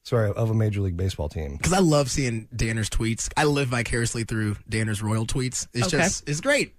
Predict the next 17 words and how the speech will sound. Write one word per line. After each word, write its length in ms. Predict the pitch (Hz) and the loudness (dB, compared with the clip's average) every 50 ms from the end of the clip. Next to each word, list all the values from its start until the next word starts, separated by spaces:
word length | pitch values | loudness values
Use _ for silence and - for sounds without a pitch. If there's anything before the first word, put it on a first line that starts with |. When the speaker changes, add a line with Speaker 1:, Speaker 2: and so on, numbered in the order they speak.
| _ _ | _ _
Speaker 2:
It's 160 | 175 175 160 | -4 0 2
just, 200 | 214 208 185 - | 2 2 4 2
it, 180 | 202 190 190 - | 2 0 0 -2
it's 180 | 180 175 156 - | -2 -2 -2 -2
got 220 | - 190 170 165 | -2 -4 -4 -2
that 120 | - 175 147 | -2 -4 -4
hometown 500 | 139 143 143 160 175 156 143 139 151 147 | -2 -2 -2 -2 -2 -2 -2 -2 -2 -4
everything. 340 | 147 156 147 110 - 82 - | -4 -6 -8 -10 -10 -10 -4
I 40 | 185 | 0
Speaker 3:
I 80 | 190 | 2
Speaker 2:
love 80 | 214 233 | 4 4
Speaker 3:
was 100 | 269 254 | 4 2
Speaker 2:
it. 40 | - | 2
Speaker 3:
scared 220 | - 233 220 214 | 2 4 4 4
of 80 | 214 185 | 4 4
the 80 | 170 | 2
dog 540 | 147 - 156 135 147 156 156 165 165 156 156 | 2 2 2 4 4 4 4 2 2 0 -4